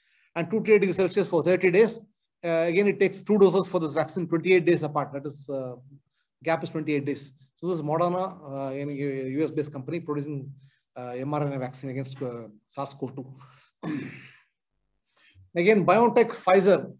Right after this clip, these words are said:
again, they are producing an mRNA vaccine. Uh,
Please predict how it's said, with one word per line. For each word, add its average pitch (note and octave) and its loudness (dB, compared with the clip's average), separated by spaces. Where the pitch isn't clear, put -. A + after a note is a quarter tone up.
again, F#3 0
they F#3+ 6
are F#3+ 4
producing F#3 2
an E3 0
mRNA E3 0
vaccine. G3+ -2
Uh, C3+ 0